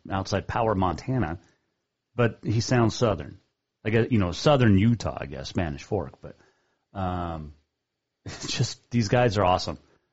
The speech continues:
Um, so good, so good. Uh, but congrats to Haven. And tomorrow we'll give you the full rundown on, uh, all the Montanans that are in and, uh, where you can, uh, watch and how you can watch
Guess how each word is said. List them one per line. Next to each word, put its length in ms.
Um, 480
so 240
good, 240
so 220
good. 280
Uh, 180
but 180
congrats 380
to 100
Haven. 380
And 160
tomorrow 380
we'll 120
give 180
you 60
the 60
full 200
rundown 600
on, 340
uh, 240
all 140
the 80
Montanans 600
that 100
are 100
in 220
and, 460
uh, 80
where 320
you 180
can, 380
uh, 160
watch 580
and 180
how 200
you 160
can 200
watch 460